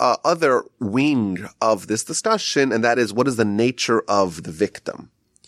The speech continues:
So who's the victim in the story to render the murderer a murderer? So the Rambam tells us that it doesn't matter.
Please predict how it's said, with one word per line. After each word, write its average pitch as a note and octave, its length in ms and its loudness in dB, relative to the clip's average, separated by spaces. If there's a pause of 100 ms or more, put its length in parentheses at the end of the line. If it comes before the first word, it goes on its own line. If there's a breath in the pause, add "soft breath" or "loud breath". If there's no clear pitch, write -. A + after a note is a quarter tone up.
(560 soft breath)
So - 160 0
who's D3 240 6
the A#2 80 0
victim F#2 560 -2 (140)
in G2+ 180 0
the F#2 80 -2
story F#2 760 2 (300)
to G#2+ 260 0
render G2 680 2
the F2+ 100 -10
murderer F#2 680 2
a F#2 180 -2
murderer? A#2 640 0 (640 loud breath)
So A#2 120 -4
the C#3+ 60 4
Rambam D#3 120 0
tells F#2 260 -2
us E3 200 0
that B2 120 -4
it C3+ 40 2
doesn't F3 160 0
matter. G#3 320 2